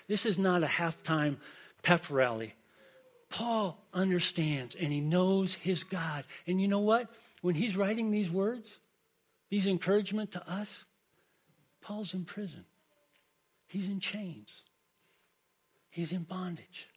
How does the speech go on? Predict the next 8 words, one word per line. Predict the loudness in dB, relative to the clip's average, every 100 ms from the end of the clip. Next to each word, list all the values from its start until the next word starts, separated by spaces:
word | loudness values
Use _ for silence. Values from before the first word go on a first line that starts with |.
| _ _ _ _ _ _ _ _
And | -6 -2
yet | -2 -2
he's | -2 -2
writing | -2 0 0 2
these | 2 0
words | 0 -2 -2 -8
to | -10 -10
us | -10 -10